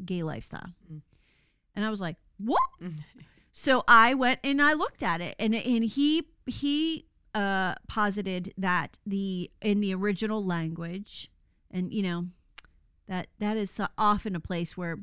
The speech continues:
Speaker 1: people get lost
Speaker 2: Yeah.
Speaker 1: because if a, a wise person says, "Well, in the original language, this would be more, w-,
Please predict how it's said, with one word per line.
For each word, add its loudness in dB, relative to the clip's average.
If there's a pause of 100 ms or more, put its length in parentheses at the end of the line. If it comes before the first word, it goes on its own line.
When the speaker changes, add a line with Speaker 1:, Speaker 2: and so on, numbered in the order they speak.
(140)
Speaker 1:
people -6
get -4
lost -4
Speaker 2:
Yeah. -4
Speaker 1:
because -4 (280)
if 2
a, 0 (260)
a 2
wise 4
person -6
says, -4
"Well, -2
in 0
the 0
original -2
language, -4
this -4
would -2
be -4 (440)
more, -2 (100)
w-, -4